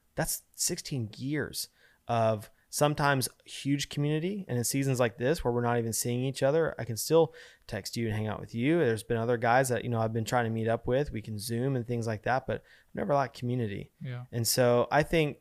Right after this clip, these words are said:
Speaker 1: if we want to see God work in our lives, like, most people listening to this message, they are searching after God. They wanna be used by him.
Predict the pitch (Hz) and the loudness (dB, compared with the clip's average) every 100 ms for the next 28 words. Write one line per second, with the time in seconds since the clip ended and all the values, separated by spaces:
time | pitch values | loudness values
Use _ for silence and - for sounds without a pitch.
0 | _ 127 139 151 147 143 - - 127 120 | _ -4 2 2 4 4 2 -2 -2 0
1 | 117 113 _ _ - 135 123 120 117 117 | 0 -4 _ _ -4 -2 0 2 2 0
2 | 117 117 110 107 104 101 110 113 107 117 | -2 -2 -2 0 0 -2 -4 -8 -6 -2
3 | 127 - 127 127 120 127 117 120 120 120 | 0 0 -2 0 0 -2 -4 -4 -4 -2
4 | 113 107 110 120 117 101 110 - 139 135 | -2 -2 -4 -2 0 0 -2 -4 -4 -4
5 | 143 135 135 147 - 104 104 104 - - | -4 -4 -4 -6 -2 0 0 -2 -10 -20
6 | _ 113 110 120 139 135 117 117 113 - | _ -4 0 0 0 0 -2 -2 -4 -2
7 | 113 113 104 101 | -2 -2 -4 -6